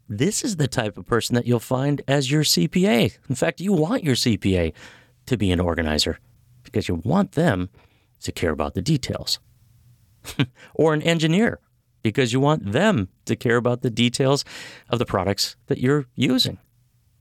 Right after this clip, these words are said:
So it's important to realize that an organizer needs facts to make an accurate decision.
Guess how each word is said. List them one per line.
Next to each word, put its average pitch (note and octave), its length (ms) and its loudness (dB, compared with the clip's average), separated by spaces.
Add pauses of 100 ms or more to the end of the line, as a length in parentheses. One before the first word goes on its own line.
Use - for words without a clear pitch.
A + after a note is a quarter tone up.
(280)
So C#3 320 0
it's C3+ 160 -2
important A#2+ 380 0
to C#3 80 2
realize A2 400 2
that G2+ 180 0 (340)
an A#2 160 0
organizer G#2+ 840 2 (500)
needs G2 480 0 (100)
facts - 680 -8 (680)
to G#2+ 60 0
make F2+ 180 0
an F#2+ 160 0
accurate E2+ 480 -2
decision. F2 480 -2